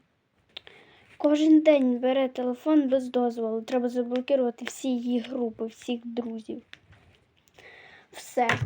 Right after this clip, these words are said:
Що значить мама? Фух. Наконець-то можна нормально переодягнутися.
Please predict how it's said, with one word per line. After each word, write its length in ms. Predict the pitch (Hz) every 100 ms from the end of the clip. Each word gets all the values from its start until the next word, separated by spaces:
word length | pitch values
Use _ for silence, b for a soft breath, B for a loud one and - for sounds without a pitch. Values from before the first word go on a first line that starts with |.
| - - - - -
Що 380 | - - 302 269
значить 500 | 262 240 - - 240
мама? 360 | 220 220 220 - - - - - - - - _ _ B B B B B B B B _ _
Фух. 380 | - 285 B B B B B B B B B _ B B B B B B - -
Наконець-то 460 | 269 269 302 302 277
можна 300 | 254 254 262
нормально 380 | 262 277 262 247
переодягнутися. 1120 | 262 254 254 247 247 254 240 220 226 -